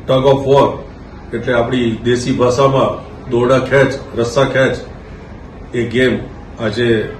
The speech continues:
માનનીય પ્રધાનમંત્રી શ્રી નરેન્દ્રભાઈ મોદી સાહેબની ત્રણ જે થીમ છે, ફિટ ઇન્ડિયા મુવમેન્ટ અને હર ગલી હર મેદાન, ખેલે સારા હિન્દુસ્તાન, ખેલે ભી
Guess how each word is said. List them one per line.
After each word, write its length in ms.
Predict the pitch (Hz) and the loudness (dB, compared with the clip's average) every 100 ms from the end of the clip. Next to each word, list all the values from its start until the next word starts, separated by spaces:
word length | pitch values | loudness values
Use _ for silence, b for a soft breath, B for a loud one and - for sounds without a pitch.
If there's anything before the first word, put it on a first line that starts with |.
| - 117 | -10 -2
માનનીય 260 | 117 123 | 0 2
પ્રધાનમંત્રી 920 | 104 110 123 135 131 113 127 120 107 - - - | 0 2 4 4 4 0 0 0 0 -6 -12 -6
શ્રી 140 | 127 | -4
નરેન્દ્રભાઈ 640 | 110 117 131 131 123 123 - - - | 0 0 0 0 0 0 -2 -10 -8
મોદી 280 | 110 117 139 | -2 0 0
સાહેબની 540 | 135 123 120 120 117 - - B B B B - - - | 4 4 4 2 2 0 -8 B B B B -18 -16 0
ત્રણ 260 | 139 165 | 4 4
જે 140 | 143 110 | 4 2
થીમ 320 | 95 131 139 | 0 0 0
છે, 340 | - 113 98 - - - - | 2 2 2 -4 -12 -16 -8
ફિટ 260 | 139 139 | -4 0
ઇન્ડિયા 580 | 135 135 135 135 131 - - - - - - - | 0 4 6 6 4 -2 -12 -16 -16 -16 -16 -6
મુવમેન્ટ 400 | 131 139 147 151 - - - - - - - - | -2 2 4 2 0 -10 -16 -18 -18 -18 -18 -6
અને 140 | 120 131 123 - - 113 | 0 2 2 -2 -8 2
હર 220 | 147 147 | 4 4
ગલી 260 | 143 143 | 2 2
હર 220 | 131 131 139 | 4 4 4
મેદાન, 500 | 139 139 151 - - - - - - - | 4 4 2 2 -2 -10 -16 -18 -16 -2
ખેલે 260 | 123 135 143 | 0 2 2
સારા 360 | 123 123 123 | 2 2 2
હિન્દુસ્તાન, 560 | 113 117 139 143 143 160 - - - - - - - - - - - - - | 0 -2 -2 2 2 2 -2 -14 -18 -18 -18 -18 -18 -18 -16 -16 -16 -8 0
ખેલે 260 | 123 147 | 2 4
ભી 320 | 143 147 165 | 2 2 0